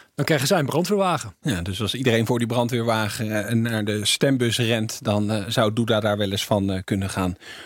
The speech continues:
Speaker 2: profiteren. Nou is dit in Polen dus eigenlijk een strijd tussen, eh, we kunnen zeggen, een beetje een rechtspopulistische regering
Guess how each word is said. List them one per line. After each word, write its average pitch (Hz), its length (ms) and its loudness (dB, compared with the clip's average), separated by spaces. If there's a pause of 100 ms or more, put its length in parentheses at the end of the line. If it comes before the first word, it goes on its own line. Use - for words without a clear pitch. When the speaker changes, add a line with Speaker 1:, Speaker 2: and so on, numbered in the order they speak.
(120)
Speaker 2:
profiteren. 95 760 2 (800)
Nou 131 120 6
is 147 80 2
dit 160 180 -2
in 139 320 2 (120)
Polen 175 540 0
dus 117 160 -4
eigenlijk 135 320 -2
een 110 120 -6
strijd 147 480 0
tussen, 113 420 0
eh, 95 60 0 (680)
we - 80 -20
kunnen 120 240 0
zeggen, 123 220 2
een 120 40 2
beetje 113 160 -2
een 107 160 -2
rechtspopulistische 127 1000 0
regering 180 720 0